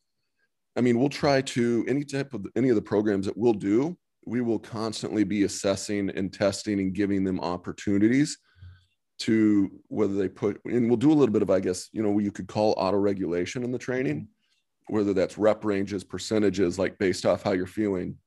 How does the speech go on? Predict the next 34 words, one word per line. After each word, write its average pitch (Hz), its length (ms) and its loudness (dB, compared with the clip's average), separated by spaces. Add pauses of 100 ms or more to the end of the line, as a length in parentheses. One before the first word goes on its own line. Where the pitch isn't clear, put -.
(580)
It's - 100 -18
like, 101 160 -2
okay, 104 260 4
we've 101 200 4
got, 98 320 2 (420)
you 113 80 -2
know, 101 120 2
for 104 120 -2
example, 95 400 -4
we 101 60 -6
got 101 220 4
sets - 260 -2
of 110 80 -8
five 107 320 6
today. 90 320 -8 (420)
And 104 120 0
now 98 160 2
you 104 180 2
can 101 200 -4
work 101 240 0
in 101 60 -4
those 104 160 -2
sets - 260 -2
of 95 60 -12
five 107 380 4
between, 95 560 -4
you 98 80 -2
know, 95 100 -2
call 98 220 0
it - 100 -2
sixty-five 98 680 2
to 98 40 -6
seventy-five 92 600 0
percent. 76 300 -12